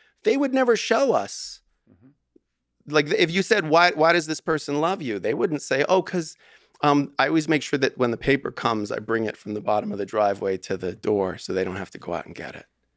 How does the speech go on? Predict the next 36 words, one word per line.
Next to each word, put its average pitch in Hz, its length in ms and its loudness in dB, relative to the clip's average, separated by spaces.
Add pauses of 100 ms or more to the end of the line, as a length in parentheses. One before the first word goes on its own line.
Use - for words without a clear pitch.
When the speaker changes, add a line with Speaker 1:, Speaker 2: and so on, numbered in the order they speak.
(400)
Speaker 1:
Or, 110 100 4
"I 113 100 6
always 120 220 2
hold 117 220 2
the 107 80 -2
door 107 300 2
for - 160 -8
them," 82 300 -10
or, 92 140 -4
"I, 95 280 -2 (460)
you 131 100 4
know, 110 460 4
oh, 135 100 6
I 123 140 4
always," 123 380 2
like, 143 200 2
again, 160 480 0
"I 110 80 2
buy 123 200 4
the 120 100 0
granola 123 520 2
that 98 120 -4
I 98 80 -4
know 95 160 -4
this 95 180 -6
person 92 440 -12
likes," 85 600 -14
you 101 60 -12
know, 98 340 -8
or, 95 200 -6
"I, 95 180 -8 (420)
I 113 60 6
remembered 131 840 4
that 113 200 -2
they 110 100 2
don't 113 360 0